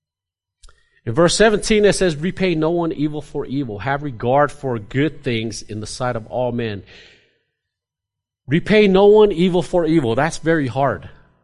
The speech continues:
You know, if somebody comes and steals my car, I can't go and steal his car. That's repaying evil for evil. But we know we have a righteous judge, our Heavenly Father,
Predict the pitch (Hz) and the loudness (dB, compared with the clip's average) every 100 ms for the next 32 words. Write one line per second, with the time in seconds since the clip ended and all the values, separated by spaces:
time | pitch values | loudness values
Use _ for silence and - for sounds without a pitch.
0 | _ _ _ 127 123 123 120 _ _ 123 | _ _ _ -8 -4 -6 -8 _ _ -8
1 | - 214 226 196 208 202 180 - - 190 | 0 4 4 2 2 2 2 -2 2 4
2 | 175 160 175 - 151 156 151 - 143 190 | 4 2 0 -2 0 2 2 0 0 0
3 | 196 190 151 156 175 180 139 123 - 160 | 0 0 0 4 4 4 0 -6 -4 -2
4 | 135 160 - 123 113 110 120 143 160 147 | 0 -2 -2 -4 -2 -2 -2 -4 -4 -6
5 | 147 135 143 143 131 127 123 147 98 - | -4 -4 -6 -6 -8 -8 -4 -4 -6 -14
6 | - - - 143 160 208 220 240 196 185 | -20 -18 0 2 4 6 8 6 6 4
7 | 185 180 160 151 127 139 175 196 202 151 | 4 2 2 2 0 2 2 2 0 -2
8 | 135 196 226 147 - - - - - _ | 2 6 6 4 -2 -14 -20 -20 -20 _
9 | - - _ _ 120 127 147 147 - 151 | -20 -20 _ _ -2 0 -2 -4 -4 -2
10 | 143 78 | -2 -6